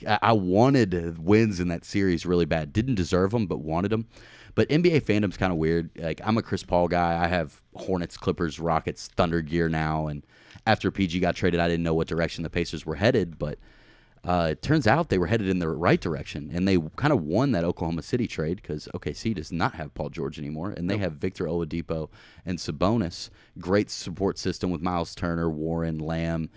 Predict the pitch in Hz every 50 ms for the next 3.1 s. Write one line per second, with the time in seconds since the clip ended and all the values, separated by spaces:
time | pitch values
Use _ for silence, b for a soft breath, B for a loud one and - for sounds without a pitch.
0 | b b - - 98 85 87 90 82 85 78 - 87 85 85 85 82 80 78 76
1 | 69 - B B B B B - - - - 190 123 - - 110 95 85 85 85
2 | - - - 120 113 131 135 147 160 151 120 127 120 117 113 101 82 80 76 73
3 | 71 -